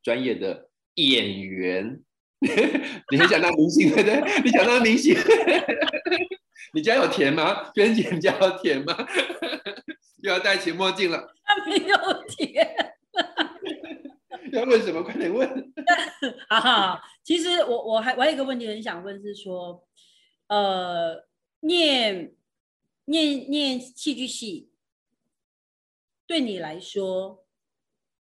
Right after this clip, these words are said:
Speaker 2: 是帮助大还是伤害大？
Speaker 1: 非常，非常大，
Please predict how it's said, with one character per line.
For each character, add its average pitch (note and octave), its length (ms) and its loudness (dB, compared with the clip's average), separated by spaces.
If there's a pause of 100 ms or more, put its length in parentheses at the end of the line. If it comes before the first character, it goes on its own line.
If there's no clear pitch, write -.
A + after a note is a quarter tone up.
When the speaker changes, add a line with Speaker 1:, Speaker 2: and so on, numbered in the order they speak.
(240)
Speaker 2:
是 G#3+ 560 -2
帮 C4 220 0
助 B3+ 160 -8
大 A3+ 200 -2
还 F#3+ 120 -6
是 F#3+ 420 -8 (540)
伤 G#3+ 260 -4
害 G#3+ 160 -8
大？ D#3 300 -12 (840)
Speaker 1:
非 D#3 140 -2
常， G#2+ 280 -6
非 A#2+ 80 -4
常 F#2 240 -6
大， - 260 -6